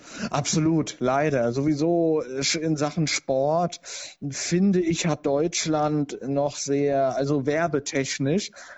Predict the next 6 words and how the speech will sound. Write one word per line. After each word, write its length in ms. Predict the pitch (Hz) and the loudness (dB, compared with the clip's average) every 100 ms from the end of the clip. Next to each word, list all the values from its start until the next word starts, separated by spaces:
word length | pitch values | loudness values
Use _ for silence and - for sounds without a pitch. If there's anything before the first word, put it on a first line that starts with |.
| - | -2
Nachholbedarf. 920 | 139 147 165 165 143 131 120 117 120 | 0 0 0 0 0 0 -2 -2 -2
Also 200 | 135 139 | -2 -2
ich 120 | 139 | -2
meine, 320 | 143 139 139 | 0 0 0
in 100 | 131 | -2
Deutschland 800 | 135 139 165 - 151 143 147 139 | 0 0 0 -2 0 0 0 -4